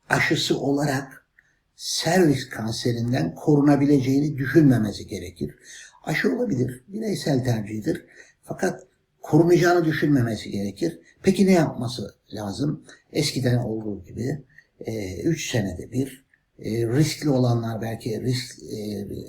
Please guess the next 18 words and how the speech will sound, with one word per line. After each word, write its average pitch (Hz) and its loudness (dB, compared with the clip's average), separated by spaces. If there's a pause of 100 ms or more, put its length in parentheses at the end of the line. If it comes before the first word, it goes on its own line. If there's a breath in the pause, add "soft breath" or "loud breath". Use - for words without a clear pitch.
(460)
riskli 120 -8
olanlar, 98 -10 (200)
e, - -12
çok - -8
partneri - -10
olanlar - -14
belki - -8 (560 soft breath)
daha 104 -10
sık, - -6 (360 soft breath)
e, 120 -4
e, 110 -6 (580)
özellikle, 147 0 (640)
e, 107 -10
kırk - -18
beş - 0
elli 160 8
yaşına 113 4
kadar, - -10